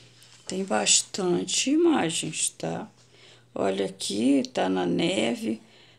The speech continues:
A máquina tirando a neve da estrada, as pessoas também tirando, né? Tem várias situações aí, né?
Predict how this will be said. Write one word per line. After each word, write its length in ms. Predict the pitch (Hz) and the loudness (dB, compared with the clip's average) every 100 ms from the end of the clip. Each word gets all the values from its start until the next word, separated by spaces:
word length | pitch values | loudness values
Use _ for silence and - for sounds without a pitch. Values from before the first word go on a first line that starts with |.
| _ | _
A 80 | - | -4
máquina 520 | 185 185 185 - 185 | 0 0 -2 -4 -8
tirando 460 | 180 185 180 180 180 | -4 -4 -4 -6 -6
a 80 | 175 | -4
neve 380 | 180 175 175 | -4 -4 -6
da 120 | 175 170 | -6 -2
estrada, 720 | 170 - 175 170 190 208 190 | 0 -2 -2 0 0 0 0
as 140 | 180 | -2
pessoas 540 | - 175 - 170 170 - | -4 -8 -6 -4 -4 -4
também 480 | - 170 175 208 - - - - _ | -2 -2 0 -4 -8 -20 -20 -20 _
tirando, 920 | - - 175 180 - 233 254 247 214 208 | -6 -4 -2 0 2 4 4 4 0 -4
né? 300 | 214 226 226 - - - _ _ _ _ _ _ _ _ _ _ - | -2 -4 -6 -14 -20 -20 _ _ _ _ _ _ _ _ _ _ -10
Tem 220 | 196 190 | -6 -4
várias 880 | 185 196 226 220 170 - - - - _ _ _ | -2 0 0 0 2 4 6 4 0 _ _ _
situações 1200 | - - 175 - 208 190 170 - 190 185 190 190 180 | -12 -10 -10 -2 2 2 2 -2 0 2 0 -2 -2
aí, 360 | 170 175 214 | -2 0 2
né? 300 | 285 233 254 | 2 2 -2